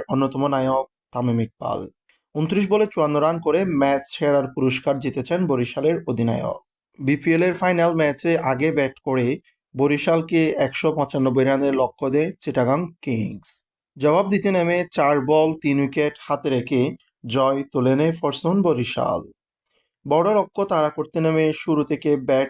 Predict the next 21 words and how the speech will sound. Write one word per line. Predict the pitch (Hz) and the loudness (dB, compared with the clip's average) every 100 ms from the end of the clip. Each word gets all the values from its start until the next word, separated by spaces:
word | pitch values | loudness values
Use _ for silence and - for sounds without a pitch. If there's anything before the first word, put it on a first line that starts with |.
| - | -4
চালাতে | 131 127 127 | -4 -2 -2
থাকেন | 131 127 156 160 | -4 -2 -2 0
বরিশাল | 131 123 - 131 | -2 -2 -2 -2
অধিনায়ক | - 120 127 147 170 | -2 0 2 2 -2
তামিম | - 127 123 | -4 -2 0
ইকবাল। | 113 - - 101 80 85 - _ _ | -2 -4 -4 -4 -4 -10 -20 _ _
তাকে | - 151 165 175 | -4 -2 -2 -4
সঙ্গ | 170 165 160 | -2 0 2
দেন | 151 165 196 | 2 2 0
তাওহিদ | 143 131 131 127 | -2 -2 -2 -4
হৃদয়। | 131 123 - 120 - - _ _ | -2 -2 0 -2 -4 -8 _ _
দুজনের | 131 151 170 185 208 | -4 -2 0 0 0
ব্যাটে | 185 175 185 | 0 0 2
ভর | 165 170 | 2 0
করে | 170 170 196 | 2 0 0
পাওয়ার | 214 143 139 | 2 2 2
প্লেতে | 139 147 143 143 | 0 -2 0 -2
সাতান্ন | - 143 147 139 | -2 -4 -2 0
রান | 139 135 | 0 0
তুলে | 135 143 | 0 0
বরিশাল। | 156 131 120 - 127 113 | 0 0 -2 -2 -2 -2